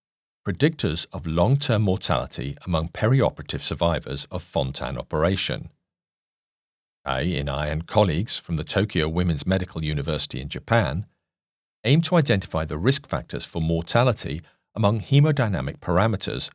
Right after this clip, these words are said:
obtained early after the Fontan operation. Clinical data of all perioperative survivors of the Fontan operation,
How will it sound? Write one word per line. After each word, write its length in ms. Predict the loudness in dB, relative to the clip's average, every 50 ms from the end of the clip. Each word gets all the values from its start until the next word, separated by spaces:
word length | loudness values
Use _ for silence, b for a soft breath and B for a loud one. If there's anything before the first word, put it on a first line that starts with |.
| _ _ -16
obtained 460 | -14 -8 -2 0 0 0 0 -4 -6 -4 0
early 360 | 0 0 0 0 -2 -6 -8 -8 -8
after 240 | -8 -10 -8 -8
the 140 | -6 -6 -6
Fontan 420 | -4 -4 -4 -4 -4 -6 -8 -8 -8
operation. 760 | -8 -6 -2 0 0 0 0 0 -2 -4 -6 -8 -10 -12 -16 _ _ _ _ _ _ _ _ _ _ _ _ _ _ _ _ _ _ _ _ _ _ _ _ _ _ _ _ _
Clinical 380 | 0 0 0 0 0 -2 -4 -2
data 400 | 0 0 0 0 0 0 0 0 0 0
of 140 | -2 0
all 180 | 0 0 0 -2
perioperative 800 | -2 0 2 2 2 4 4 2 2 0 -2 -6 -6 -6 -4 -4
survivors 640 | -4 -4 0 2 4 4 4 2 0 -2 -4 -4 -6
of 160 | -10 -12 -16
the 60 | -8
Fontan 440 | -2 -2 0 0 0 -2 -2 -2 -2
operation, 680 | -4 -4 -2 0 0 2 2 0 0 -2 -2 -4 -4